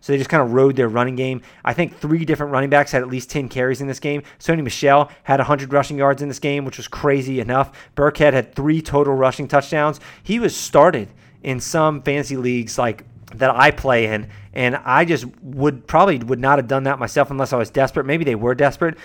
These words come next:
but props to them for doing that. I think I saw, like, three or four fantasy leagues that I play in where Rex Burkhead was started in this game,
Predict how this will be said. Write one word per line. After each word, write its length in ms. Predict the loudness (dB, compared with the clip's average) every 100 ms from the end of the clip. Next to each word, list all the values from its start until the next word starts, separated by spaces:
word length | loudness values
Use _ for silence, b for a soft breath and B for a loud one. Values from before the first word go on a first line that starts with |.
| B
but 160 | -8 0
props 320 | 4 2 2
to 80 | -6
them 200 | -6 -6
for 120 | -8
doing 360 | -6 -4 -4 0
that. 300 | 2 2 -2 B
I 60 | -4
think 140 | -2
I 20 | 0
saw, 160 | 2
like, 220 | 2 2
three 180 | -2 0
or 80 | 0
four 240 | -2 -2
fantasy 360 | -2 -2 -6 -4
leagues 200 | -4 -2
that 80 | -2
I 60 |
play 240 | 0 -2 -2
in 80 | -2
where 140 | -4
Rex 420 | -4 -2 -2 -4
Burkhead 400 | -8 -4 -2 -4
was 120 | -8
started 360 | -4 -2 -2 -4
in 60 | -8
this 120 | -8
game, 300 | -6 -6